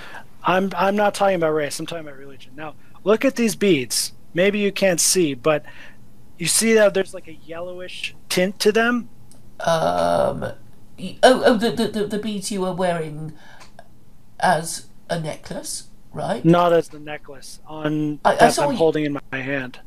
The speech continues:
Speaker 2: Um,
Speaker 1: Is it not showing up on the
Speaker 2: uh, oh,
Speaker 1: screen?
Speaker 2: yeah, I, I can
Speaker 1: It's,
Speaker 2: see that
Speaker 1: it's
Speaker 2: now.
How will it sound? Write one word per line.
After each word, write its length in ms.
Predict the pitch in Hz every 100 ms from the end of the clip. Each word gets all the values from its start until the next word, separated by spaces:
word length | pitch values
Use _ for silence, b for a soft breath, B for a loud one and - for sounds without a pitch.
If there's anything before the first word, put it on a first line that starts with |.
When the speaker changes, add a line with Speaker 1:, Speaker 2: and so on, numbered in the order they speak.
| -
Speaker 2:
Um, 400 | 180 175 170 123 - - - - - - - - -
Speaker 1:
Is 160 | - 131
it 80 | 135
not 200 | 139 139
showing 320 | - 143 139
up 160 | 139 139
on 140 | 131
the 60 | 123
Speaker 2:
uh, 40 | -
oh, 40 |
Speaker 1:
screen? 220 | 139 247 -
Speaker 2:
yeah, 180 | 220
I, 20 | 202
I 220 | 202 220
can 100 | 214
Speaker 1:
It's, 100 | 185
Speaker 2:
see 60 | 190
that 80 | 208
Speaker 1:
it's 120 | 185
Speaker 2:
now. 300 | 151 143